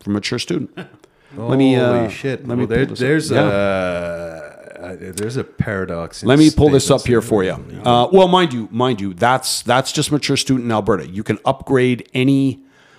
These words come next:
Speaker 1: uh, any kind of, uh, high school requirements you need, as long as you're,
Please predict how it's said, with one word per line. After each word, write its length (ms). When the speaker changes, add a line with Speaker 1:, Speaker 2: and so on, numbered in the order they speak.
Speaker 1:
uh, 260
any 240
kind 440
of, 320
uh, 300
high 180
school 500
requirements 540
you 80
need, 320
as 140
long 180
as 120
you're, 320